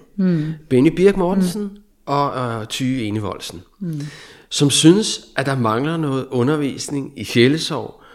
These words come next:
Speaker 2: både på menighedsfakultetet i Aarhus og på det teologiske fakultet. Og hvad kan vi gøre?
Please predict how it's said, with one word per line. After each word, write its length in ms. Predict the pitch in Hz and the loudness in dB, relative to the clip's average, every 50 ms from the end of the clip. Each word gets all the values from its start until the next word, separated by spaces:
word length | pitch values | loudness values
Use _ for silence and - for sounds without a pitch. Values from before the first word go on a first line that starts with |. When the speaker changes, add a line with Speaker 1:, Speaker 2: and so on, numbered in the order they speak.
| - _ _ _ | -20 _ _ _
Speaker 2:
både 320 | - 120 123 135 170 214 220 | 6 10 12 12 12 12 12
på 100 | 220 220 | 10 6
menighedsfakultetet 1040 | 190 151 147 160 185 196 190 190 - 170 156 151 151 151 - 170 143 139 156 156 | 6 8 8 8 8 6 4 4 2 0 0 0 -2 0 0 0 0 2 0 0
i 40 | 151 | 0
Aarhus 500 | 143 139 143 147 165 - - - - - - - - - _ _ _ _ _ _ | 0 0 0 -2 -4 -4 -6 -10 -16 -18 -20 -20 -20 -20 _ _ _ _ _ _
og 460 | 110 110 123 139 143 151 156 - - - | 0 2 2 2 0 -4 -10 -16 -18 -8
på 100 | - 131 | -6 -4
det 120 | 117 104 | -4 -4
teologiske 340 | - - 101 92 98 - - | -6 -8 -8 -10 -10 -12 -12
fakultet. 300 | - 71 60 - - - - _ | -12 -12 -12 -12 -18 -20 -14 _
Og 80 | - 123 | -4 0
hvad 160 | 139 156 185 | 0 0 2
kan 100 | 208 208 | 2 0
vi 60 | 185 | 0
gøre? 260 | 135 120 90 82 98 | 0 -2 -4 -4 -6